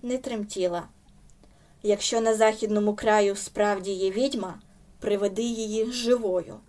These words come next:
Я кивнув і ще раз уклонився. Рішучо. Відьма не конче повинна мати всі кінцівки, щоб залишатися в живих.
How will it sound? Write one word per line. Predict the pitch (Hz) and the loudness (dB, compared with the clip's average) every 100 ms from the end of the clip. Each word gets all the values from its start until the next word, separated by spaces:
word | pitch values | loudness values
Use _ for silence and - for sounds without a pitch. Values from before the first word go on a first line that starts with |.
| - - - - | -20 -20 -20 -8
Я | 208 202 | 0 0
кивнув | 196 202 190 202 254 330 - - | 0 -4 -4 2 2 2 -4 -8
і | |
ще | - - 294 | -4 0 0
раз | 294 294 | 0 -2
уклонився. | 214 220 220 196 185 - 180 175 - - - | -4 0 0 0 -4 -8 -10 -12 -20 -18 -6
Рішучо. | 240 285 - 185 - 180 180 - - - - - - - | -2 -2 -2 -6 -6 -10 -12 -16 -20 -20 -20 -20 -14 -2
Відьма | 240 302 302 320 | 4 4 4 2
не | 339 | 0
конче | 359 349 359 - 220 | 0 0 0 0 2
повинна | 208 190 196 202 196 | 6 6 6 2 -4
мати | 196 196 196 | -4 -4 -6
всі | - 208 | -4 -6
кінцівки, | 208 190 - 220 294 - 269 208 | -6 -10 -4 0 0 -2 -6 -6
щоб | - 196 | -6 -4
залишатися | 196 185 - 185 180 180 196 | -2 -2 -2 -4 -6 -6 -6
в | 190 | -6
живих. | 226 214 170 - | -4 -2 -2 -4